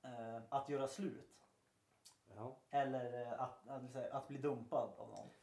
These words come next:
Speaker 2: Det här är intressant, måste jag
Speaker 1: Mm.
Speaker 2: direkt flika in.
Speaker 1: Ja.
Speaker 2: För vi har ju haft, jag har ju varit i en relation också,
Speaker 1: Mm.
Speaker 2: kind of.
Speaker 1: Ja.
Speaker 2: Kanske inte riktigt lika äkta som din.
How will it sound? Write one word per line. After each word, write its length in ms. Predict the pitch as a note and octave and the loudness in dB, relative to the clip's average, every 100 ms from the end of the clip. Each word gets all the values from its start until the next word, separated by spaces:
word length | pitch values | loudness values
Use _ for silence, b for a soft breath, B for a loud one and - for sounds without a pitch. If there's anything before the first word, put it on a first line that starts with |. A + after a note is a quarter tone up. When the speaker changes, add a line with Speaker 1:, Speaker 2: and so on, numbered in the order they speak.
| _ | _
Speaker 2:
Det 100 | D3 | 10
här 160 | A3 A#3+ | 12 12
är 60 | |
intressant, 680 | C#3 A2 A2 A2 E2 - - _ _ _ - | 8 4 0 -2 -2 -10 -20 _ _ _ -6
måste 260 | A#2 A2+ | -4 0
jag 80 | C3 | -2
Speaker 1:
Mm. 140 | D#3+ | 0
Speaker 2:
direkt 520 | C3 E3+ A#2+ - - - - _ - | 4 6 4 0 -16 -20 -20 _ -8
flika 380 | A#2+ A2 G#2+ | -4 -2 -2
in. 140 | F#2 - | -4 -4
Speaker 1:
Ja. 200 | C3+ D#3 - b b b _ - | -4 -4 -6 b b b _ 2
Speaker 2:
För 80 | C3 | 6
vi 80 | |
har 120 | D3+ D#3+ | 8 10
ju 80 | |
haft, 280 | D#3 D#3+ - | 8 6 4
jag 120 | C3 | 8
har 160 | F#3 F#3+ | 12 12
ju 80 | D#3 | 10
varit 220 | C3+ A#2+ | 6 6
i 80 | B2+ | 6
en 380 | C#3 A2 G2 F#2+ - _ _ _ | 4 2 -2 -10 -16 _ _ _
relation 400 | A#2 G#2+ A2 A#2+ | -2 -2 0 -2
också, 280 | A#2 - - G2+ _ - | -4 -10 -18 -18 _ -10
Speaker 1:
Mm. 120 | C3 | -2
Speaker 2:
kind 260 | B2 G#2 F#2+ | 0 0 -4
of. 100 | F2+ - - _ _ _ - | -10 -12 -20 _ _ _ -8
Speaker 1:
Ja. 320 | C3 C3 C3 _ _ _ - | -6 -6 -8 _ _ _ -6
Speaker 2:
Kanske 200 | C#3+ D3+ | -2 0
inte 100 | C3 | 0
riktigt 280 | C3 A#2 A#2 | 0 -2 -2
lika 340 | B2 A2 A2+ | -4 -4 -4
äkta 440 | - A2+ - - A#2 | -4 -6 -10 -10 -6
som 160 | G#2 | -4
din. 320 | G#2+ G2 - | -4 -4 -8